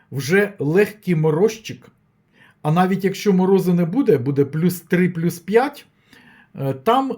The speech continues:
все зроблено так, що і штучний сніг, і, е, навіть привозний сніг буде. Зараз це все робиться дуже, е, навіть непомітно, що там ніколи не випадав сі-,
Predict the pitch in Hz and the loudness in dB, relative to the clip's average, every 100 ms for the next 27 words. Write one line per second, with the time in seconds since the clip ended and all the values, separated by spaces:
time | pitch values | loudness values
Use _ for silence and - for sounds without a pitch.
0 | - - 208 196 170 190 165 175 160 160 | -10 -4 2 2 4 4 4 2 0 -2
1 | - 214 262 - _ _ _ _ _ _ | 0 0 0 -6 _ _ _ _ _ _
2 | _ _ _ _ _ - - 160 120 - | _ _ _ _ _ -14 0 0 0 -8
3 | _ 220 208 - 269 - 220 196 196 156 | _ -8 -6 -2 -2 0 -2 -2 -2 -4
4 | 139 117 - _ _ _ _ - 220 240 | -2 -4 -12 _ _ _ _ -4 0 2
5 | 247 247 - 156 156 147 147 185 214 214 | 4 2 2 6 6 6 0 -2 0 -4
6 | - _ - 180 220 196 220 165 147 160 | -10 _ -4 2 2 4 2 2 -2 0
7 | 196 175 - 151 135 110 98 98 87 78 | 2 0 -4 -4 -4 -6 -10 -12 -12 -16
8 | _ _ _ _ 123 208 233 226 - 220 | _ _ _ _ -4 0 0 -2 -4 -2
9 | 220 - 196 233 220 220 - 147 127 202 | -2 0 0 0 0 -4 -2 -6 -4 -4
10 | 254 196 190 190 _ _ _ _ _ 117 | -2 -2 -2 -4 _ _ _ _ _ -6
11 | 123 127 175 208 190 202 196 185 226 240 | -2 0 2 0 2 0 2 2 2 0
12 | 220 196 - 185 185 214 233 - _ _ | -4 -4 -2 -4 -2 -2 -2 -4 _ _
13 | _ _ - 139 160 180 185 214 226 185 | _ _ -6 0 2 2 6 6 6 2
14 | 156 165 170 160 170 - 120 98 | -2 -2 -2 0 -2 -6 -16 -16